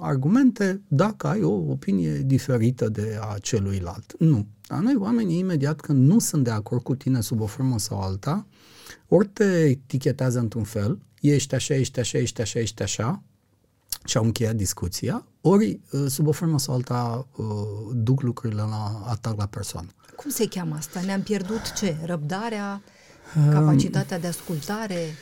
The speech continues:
Speaker 1: Nu știu cum se cheamă, dar e o chestie extrem de periculoasă.
Speaker 2: Mhm.
Speaker 1: Da? Pentru că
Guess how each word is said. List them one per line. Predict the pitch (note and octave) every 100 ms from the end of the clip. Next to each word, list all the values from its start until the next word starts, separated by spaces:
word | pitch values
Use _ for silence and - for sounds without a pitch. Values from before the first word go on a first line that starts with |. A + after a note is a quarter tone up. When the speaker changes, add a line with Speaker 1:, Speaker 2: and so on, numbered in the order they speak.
| - -
Speaker 1:
Nu | A#3+
știu | -
cum | B3+ A#3
se | -
cheamă, | D3+ D#3 E3
dar | E3 D#3+
e |
o | C#3+
chestie | D#3+ D3+ D#3+
extrem | C3+ D#3 D#3
de | C#3
periculoasă. | C#3 B2 A2+ - A2 G#2 - - - -
Speaker 2:
Mhm. | F#3+
Speaker 1:
Da? | - B2+ C3 _ _ _
Pentru | D3 B2 C3+
că | - A#2+